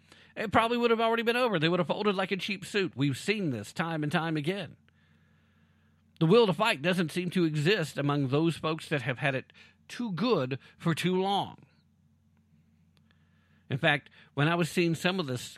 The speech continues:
go on and then started seeing some of the reactions from people that typically tend to lean to the left, my initial reaction was, will this, will this be the tipping point that helps some of these people understand that you have to have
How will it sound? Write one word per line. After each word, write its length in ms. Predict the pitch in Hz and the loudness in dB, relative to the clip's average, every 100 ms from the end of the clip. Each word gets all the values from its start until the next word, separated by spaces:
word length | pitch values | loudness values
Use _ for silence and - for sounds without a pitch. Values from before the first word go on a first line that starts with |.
| 135 | -6
go 260 | 123 113 113 | -2 0 0
on 280 | 110 127 | 0 2
and 140 | 143 123 | 2 0
then 80 | 123 | -2
started 320 | - 135 120 | 0 0 0
seeing 200 | 143 131 | -2 0
some 140 | 151 | -2
of 60 | 139 | 0
the 100 | 143 | 2
reactions 720 | 139 139 139 147 143 127 117 - - - - | 2 0 0 -2 -2 -2 -4 -12 -20 -20 -6
from 180 | 143 | -2
people 260 | 131 151 139 | 2 2 0
that 160 | 127 110 | -2 -4
typically 380 | 151 147 135 120 | -6 -6 -6 -4
tend 220 | - 131 | -2 -2
to 60 | |
lean 360 | 123 135 135 127 | 0 0 2 0
to 100 | 120 | -2
the 120 | 117 | -4
left, 300 | 110 117 135 - - - - | -4 -4 -4 -8 -20 -14 -4
my 300 | 139 151 151 | 0 2 0
initial 520 | 143 143 190 202 160 | 0 0 0 -2 -2
reaction 460 | 147 156 170 - | 0 -2 -2 -2
was, 160 | 147 - - - _ | -2 -4 -10 -20 _
will 360 | 113 135 208 240 | 0 4 4 6
this, 580 | 190 233 143 156 - - _ _ _ _ _ _ _ _ _ | 4 4 2 -4 -10 -18 _ _ _ _ _ _ _ _ _
will 220 | 143 185 | 0 0
this 340 | 165 160 269 - | 2 0 0 -2
be 160 | 196 | -6
the 120 | 196 170 | -4 -2
tipping 380 | 190 208 196 | -2 -2 -4
point 240 | 151 151 147 | -2 -4 -4
that 120 | 135 | -4
helps 260 | 135 151 - | -2 -4 -2
some 220 | 175 202 | -2 -2
of 80 | 185 | -2
these 160 | 156 | -4
people 340 | - 165 143 - | -2 -2 -2 -2
understand 1000 | 151 143 135 - 170 208 165 90 98 113 _ _ _ _ - - - | 0 0 -2 -4 -2 0 0 -4 -12 -16 _ _ _ _ -20 -20 -4
that 140 | 151 - | -2 2
you 80 | 147 | 0
have 260 | 214 214 | 0 -2
to 80 | - | -2
have 240 | 147 160 | 0 -2